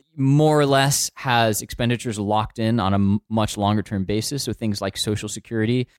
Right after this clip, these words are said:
it is far harder to adjust those than things within the, the discretionary budget. And defense spending falls within discretionary. So one of the potential risks from growing debt service is less money to spend out of the discretionary category,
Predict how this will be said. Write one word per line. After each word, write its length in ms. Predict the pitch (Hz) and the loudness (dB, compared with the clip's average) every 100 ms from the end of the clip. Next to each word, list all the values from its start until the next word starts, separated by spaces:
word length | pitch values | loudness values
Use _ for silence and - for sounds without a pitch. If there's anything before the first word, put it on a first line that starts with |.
| - | -6
it 120 | 104 | -2
is 160 | 101 - | -2 -2
far 260 | - 110 | 0 2
harder 300 | 104 113 110 | 4 2 2
to 140 | 101 104 | 0 -2
adjust 400 | 92 104 - - | -2 -4 -2 -2
those 240 | 113 110 | -2 -2
than 100 | 92 | -6
things 260 | - 107 104 | -6 -8 -8
within 280 | 104 98 92 | -8 -8 -8
the, 100 | - - | -14 -6
the 100 | 92 | -6
discretionary 560 | 87 - 107 - 151 | -4 -4 -4 -2 -2
budget. 420 | 156 175 202 185 - _ 120 | 0 -2 0 -2 -6 _ -2
And 500 | 120 110 110 104 - | 2 4 4 2 -2
defense 380 | - 143 226 311 | -4 -2 0 -2
spending 360 | - 104 101 101 | -2 -2 0 -2
falls 280 | 127 120 117 | -2 -2 -2
within 180 | 110 | -6
discretionary. 800 | 101 98 - 156 104 76 76 95 - - | -6 -6 -6 -8 -8 -10 -12 -14 -16 -4
So 240 | 131 117 | 2 2
one 260 | 127 160 156 | 2 2 2
of 100 | 135 | 2
the 380 | 135 123 113 - _ - | 2 4 2 0 _ -10
potential 440 | 131 247 247 131 | -4 -2 0 0
risks 500 | 98 117 151 - - - | 0 -2 -4 -8 -18 -14
from 500 | - 107 98 98 98 110 | -4 0 2 0 -2 -4
growing 300 | 123 117 107 | 0 0 0
debt 180 | 110 | -2
service 480 | - 113 98 98 - - | -2 -4 -2 -2 -4 -4
is 240 | 101 - | -6 -4
less 240 | 139 143 135 | -2 -2 0
money 320 | 127 123 117 | 0 0 -2
to 160 | - | -6
spend 320 | 113 110 104 101 | -8 -2 -2 -2
out 120 | 101 | -4
of 60 | |
the 80 | 95 | -4
discretionary 640 | 85 - - 110 - 95 87 | -6 -8 -6 -6 -2 -2 -2
category, 640 | - 92 92 92 87 90 | -4 -4 -4 -2 -2 -2